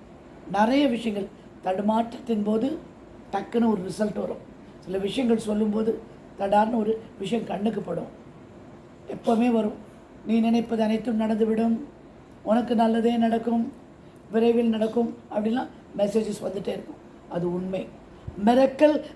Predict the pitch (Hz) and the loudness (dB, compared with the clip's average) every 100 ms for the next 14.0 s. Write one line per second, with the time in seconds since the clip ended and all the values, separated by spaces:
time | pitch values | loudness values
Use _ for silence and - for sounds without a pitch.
0 | 240 269 247 - 240 233 233 269 277 226 | 0 2 2 0 2 2 2 2 2 -2
1 | - - 233 269 233 262 262 269 - - | -10 2 6 6 4 2 2 2 -4 -10
2 | - 226 240 226 226 196 - - - - | -4 0 2 2 2 0 -6 -18 -20 -20
3 | - - - - - - - - 233 262 | -20 -20 -20 -20 -20 -20 -2 6 6 6
4 | 240 240 214 - - - - 196 226 233 | 4 2 0 -4 -20 -20 -12 -2 0 0
5 | 226 214 196 247 277 269 233 208 - - | -2 -2 0 0 2 2 0 -2 -10 -6
6 | 208 196 202 220 233 220 208 180 - - | -2 0 2 2 0 -4 -6 -6 -10 -18
7 | - 185 214 214 202 196 180 - - - | -4 -2 0 0 -2 -4 -10 -16 -18 -10
8 | 185 202 190 180 175 175 175 190 170 - | -6 -6 -4 -6 -8 -6 -6 -6 -8 -16
9 | - - - - - - - - - - | -18 -16 -16 -18 -20 -20 -20 -20 -20 -20
10 | - - - - - 208 185 208 214 - | -20 -20 -20 -20 -8 -4 -2 0 -2 -4
11 | - - - - - - - - - - | -16 -20 -20 -20 -20 -20 -20 -20 -16 -2
12 | 226 254 247 254 226 226 220 233 254 277 | 2 4 6 4 4 4 4 0 2 4
13 | 269 277 277 233 226 220 - 233 175 190 | 4 4 2 0 0 -2 -4 -4 -4 -6